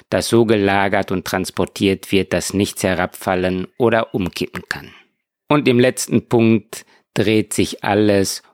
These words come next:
um das Thema Explosionsgefahren. Die Führungskraft analysiert sorgfältig, ob in ihrem Verantwortungsbereich Explosions- oder Brandgefahren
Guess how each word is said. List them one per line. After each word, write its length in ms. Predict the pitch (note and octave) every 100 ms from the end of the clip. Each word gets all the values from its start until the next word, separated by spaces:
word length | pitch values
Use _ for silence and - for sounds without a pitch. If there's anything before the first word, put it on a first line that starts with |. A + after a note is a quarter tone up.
| _
um 200 | A2 G#2
das 280 | G2+ F#2 -
Thema 460 | G#2 G2 G2 F2+
Explosionsgefahren. 1700 | - - - - F#2 E2 C3 D#3 - D3 - B2+ A#2 A2+ G2+ A2+ G#2 F#2+ _ _ - - _ _
Die 300 | A2+ G#2+ G#2+
Führungskraft 1120 | - A#2 A#2 A2+ G#2+ - - A2 G2+ - -
analysiert 640 | A2+ G#2 G2+ G2+ F2+ G#2 -
sorgfältig, 920 | A#2 A#2 A2+ - G#2+ G2+ - G#2 -
ob 140 | B2 -
in 140 | G2
ihrem 360 | G2+ G#2 G2+ G2
Verantwortungsbereich 1800 | - F#2 G2+ G#2 - G2+ - G#2+ F#2 - - F#2+ G2+ E2+ F#2 F#2 F#2+ - - - -
Explosions- 960 | - G#2+ - - G#2 E2+ G2+ G2 G2+ -
oder 220 | - F2+
Brandgefahren 1080 | E2 F2+ F#2 F2+ F2+ - F#2 F2+ E2+ F2+ F2+